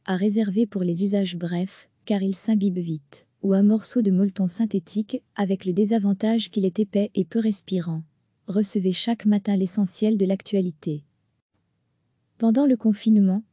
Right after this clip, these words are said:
tout le monde y va de son initiative. Par effet d'annonce, on apprend que beaucoup de marques de vêtements, qui vont de Nike à Louis Vuitton en passant par Gucci,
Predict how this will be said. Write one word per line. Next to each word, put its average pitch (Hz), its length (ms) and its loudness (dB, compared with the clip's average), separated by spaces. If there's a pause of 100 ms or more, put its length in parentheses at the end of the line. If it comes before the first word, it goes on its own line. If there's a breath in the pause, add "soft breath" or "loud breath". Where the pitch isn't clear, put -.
tout 277 140 0
le 254 80 6
monde 247 300 8
y 220 80 2
va 220 120 2
de 202 100 2
son 190 200 2
initiative. 175 800 0 (480)
Par 196 160 2
effet 208 200 -2
d'annonce, 190 560 0 (200)
on 208 120 4
apprend 220 300 0
que 233 140 0
beaucoup 208 320 0
de 190 100 0
marques 190 340 0
de 175 120 -2
vêtements, 180 520 -2 (200)
qui - 160 -2
vont 226 160 4
de 214 100 4
Nike 214 280 4
à 190 100 2
Louis 180 160 2
Vuitton 202 340 -2
en 185 100 0
passant 185 360 -2
par 190 200 -2
Gucci, 190 500 -6